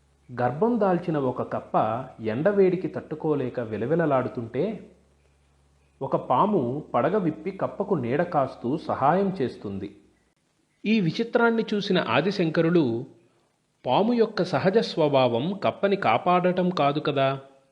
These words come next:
కానీ ఇక్కడ పాము శాంతమూర్తి అయి కప్పను కాపాడుతుంది, ఎందుకిలా అయ్యిందా అని ఒక్క క్షణం అంతర్ముఖులై,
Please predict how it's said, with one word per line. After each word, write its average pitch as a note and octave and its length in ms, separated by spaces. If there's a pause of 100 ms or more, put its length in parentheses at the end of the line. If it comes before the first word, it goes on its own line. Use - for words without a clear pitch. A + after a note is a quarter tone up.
(240)
కానీ E3 320
ఇక్కడ E3+ 380
పాము C3+ 640
శాంతమూర్తి E3 840
అయి C#3 160
కప్పను D#3+ 400
కాపాడుతుంది, A2+ 840 (1300)
ఎందుకిలా F#3+ 580
అయ్యిందా C3+ 760
అని A2 280
ఒక్క B2+ 340
క్షణం B2 500
అంతర్ముఖులై, B2+ 1000